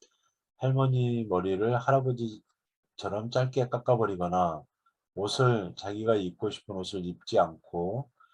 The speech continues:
일률적으로 입힌 것은 개별화된 서비스를 제공받고 선택할 수 있는 권리를 침해한 겁니다.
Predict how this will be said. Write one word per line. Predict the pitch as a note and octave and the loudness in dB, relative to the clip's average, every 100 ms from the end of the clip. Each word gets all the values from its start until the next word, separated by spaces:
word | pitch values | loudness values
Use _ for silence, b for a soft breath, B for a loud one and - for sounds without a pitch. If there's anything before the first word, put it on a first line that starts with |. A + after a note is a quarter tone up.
| b _ | b _
일률적으로 | F#2+ G#2 A#2 C3 C3 B2+ C3 B2 | -6 2 4 4 2 2 4 4
입힌 | F#2+ - G#2 G2+ | 0 -8 -12 -6
것은 | F2+ - F#2 E2+ C#2+ _ _ _ _ _ | -6 -4 -4 -4 -8 _ _ _ _ _
개별화된 | - G2 A2 A2+ B2+ C3 | -6 2 4 6 4 0
서비스를 | - B2+ C3 - A#2+ A#2+ A#2+ | -2 0 0 -2 0 2 0
제공받고 | A#2 G2 G#2 G2+ F#2+ - | -4 -8 -8 -6 -6 -6
선택할 | G2+ A#2+ A#2 A2+ G#2 | -6 -6 -4 -4 -4
수 | - | -6
있는 | G2+ G2+ | -14 -14
권리를 | - F2 F2+ F2+ | -10 -6 -4 -4
침해한 | - A#2+ G#2+ | -6 -4 -4
겁니다. | F2 D#2+ D#2+ F#2+ A#2+ | -4 -8 -6 -8 -8